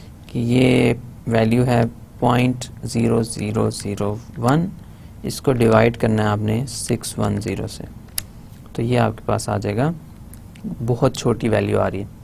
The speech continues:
ये आ रही है one point six three into ten raised to power minus seven, ये value आ रही है। इसको आप ऐड कर दें इसमें,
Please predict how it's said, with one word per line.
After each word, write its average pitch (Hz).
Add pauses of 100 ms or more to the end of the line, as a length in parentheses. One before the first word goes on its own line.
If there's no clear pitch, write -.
(480)
ये 120
आ 117
रही 117
है 120 (680)
one 123
point 117
six -
three 117 (140)
into 113
ten 110
raised 104
to -
power 107
minus 101
seven, 110 (480)
ये 117
value 98
आ 107
रही -
है। -
इसको 143
आप 135
ऐड 117
कर 151
दें 147
इसमें, 135